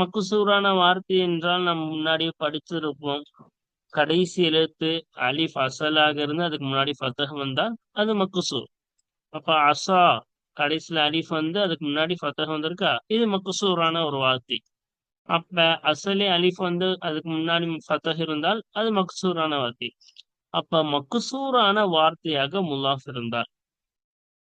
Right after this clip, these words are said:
அதே போல மன்கூஸ், முலாஃபு மன்கூஸாக இருந்தால், மன்கூஸ் என்றால் என்ன? அசல் யா வந்து அதுக்கு முன்னாடி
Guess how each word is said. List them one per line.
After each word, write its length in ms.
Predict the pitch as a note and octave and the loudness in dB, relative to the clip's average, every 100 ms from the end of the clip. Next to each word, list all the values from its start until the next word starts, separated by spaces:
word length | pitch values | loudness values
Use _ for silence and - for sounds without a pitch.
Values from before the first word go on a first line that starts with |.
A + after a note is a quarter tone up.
| - | -2
அதே 260 | F3+ G#3+ B3 A#3 | 2 4 2 2
போல 260 | G#3 F#3 G3 A#3 F#3+ E3+ E3 F3 F3+ | 2 4 4 2 -2 -10 -8 0 2
மன்கூஸ், 640 | G#3+ G3+ A#3 B3 G3+ - - - _ _ _ _ _ _ _ _ _ G3 | 2 -2 0 4 4 2 -12 -18 _ _ _ _ _ _ _ _ _ -4
முலாஃபு 640 | D#3+ F#3 A3+ A3 - A#3+ C4+ _ F#3 | 0 4 4 2 0 0 -2 _ -4
மன்கூஸாக 680 | F3+ A#3 B3+ B3+ F#3+ G#3+ F#3+ F3 | -2 -2 -2 -4 -2 2 2 2
இருந்தால், 340 | D#3 C3+ B2 - F3 | -2 -2 -4 -4 -2
மன்கூஸ் 420 | G#3 G#3+ A#3+ G3 A3 | -2 0 0 0 -2
என்றால் 320 | G#3 G3+ G3+ G3 | 2 4 4 4
என்ன? 160 | F#3+ F3+ C#3+ | 4 4 2
அசல் 340 | D#3 - A3+ G3 | 0 -4 0 2
யா 120 | F#3 F#3+ F3 | 2 2 0
வந்து 180 | E3+ A#3+ A#3 | -2 -2 0
அதுக்கு 240 | F#3+ F#3+ F3 | -2 -2 -2
முன்னாடி 280 | F3 F#3+ | 0 0